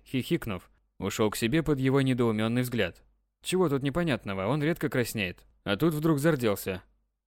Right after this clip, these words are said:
Просто так меня в театр поведёт? Нет, конечно. Всё понятно, хочет познакомиться со своей женщиной. Мог бы и домой её пригласить.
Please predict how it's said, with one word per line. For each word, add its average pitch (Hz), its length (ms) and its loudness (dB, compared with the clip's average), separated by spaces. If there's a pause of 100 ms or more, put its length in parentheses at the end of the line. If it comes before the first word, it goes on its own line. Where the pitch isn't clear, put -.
Просто 156 320 0
так 160 220 -2
меня 143 200 2
в - 40 -10
театр - 260 0
поведёт? 110 500 0 (120)
Нет, 156 200 -2
конечно. 110 540 -2 (140)
Всё 170 200 -2
понятно, 139 460 -2
хочет 147 320 -4
познакомиться 127 580 0
со - 60 -8
своей 135 220 2
женщиной. 117 520 -4 (400)
Мог 160 220 -2
бы 160 140 4
и - 20 2
домой 143 320 2
её 98 140 0
пригласить. 104 560 -4